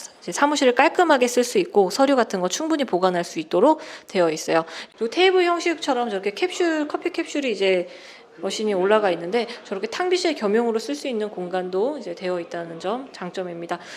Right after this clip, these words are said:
그리고 복층 공간 한번 올라가서 보실게요. 복층 올라가는 계단에 이렇게 가드가 되어 있어서 안전하게 처리가 되어 있고요. 복층 올라가 보시면 이제 복층은 서비스 면적입니다. 또 층고는 한 이렇게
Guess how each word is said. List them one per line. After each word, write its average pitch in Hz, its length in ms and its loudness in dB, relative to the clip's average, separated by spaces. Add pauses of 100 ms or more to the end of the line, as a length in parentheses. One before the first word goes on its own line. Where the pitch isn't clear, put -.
(160)
그리고 196 280 -2
복층 240 340 0
공간 302 280 2
한번 269 200 0
올라가서 185 440 2
보실게요. 175 500 -4 (1080)
복층 247 380 0
올라가는 247 420 6
계단에 208 540 2
이렇게 - 160 -6
가드가 240 400 2
되어 196 240 2
있어서 185 280 -6
안전하게 202 640 -2
처리가 269 340 -2
되어 190 240 -2
있고요. 233 320 0 (340)
복층 247 400 0
올라가 247 360 6
보시면 208 500 -2 (720)
이제 233 80 -4
복층은 285 400 0
서비스 381 400 4
면적입니다. 190 800 0 (1080)
또 - 60 -10
층고는 370 480 4
한 311 280 6
이렇게 196 500 2